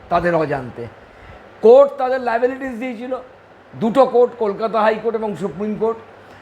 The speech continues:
যে আপনারা সেগ্রিগেট করে ওএমআর সিট দেখে নির্দিষ্টভাবে কোর্টের কাছে তথ্য পেশ করুন যে কারা টাকা দিয়ে হয়েছে আর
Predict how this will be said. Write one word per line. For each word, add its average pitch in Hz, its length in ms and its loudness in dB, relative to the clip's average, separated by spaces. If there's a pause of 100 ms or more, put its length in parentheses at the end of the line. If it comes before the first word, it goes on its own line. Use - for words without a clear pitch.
(120)
যে 185 100 4
আপনারা 214 480 4
সেগ্রিগেট 196 680 -4
করে 233 340 4
ওএমআর 196 280 -2
সিট 208 260 -8 (120)
দেখে 214 420 2
নির্দিষ্টভাবে 202 840 -4
কোর্টের 202 420 -4
কাছে 202 220 -4
তথ্য 190 440 -4
পেশ 175 160 -4
করুন 220 400 0 (580)
যে 185 100 2 (160)
কারা 226 560 4 (220)
টাকা 185 340 0
দিয়ে 240 340 4
হয়েছে 247 380 4
আর 214 140 -2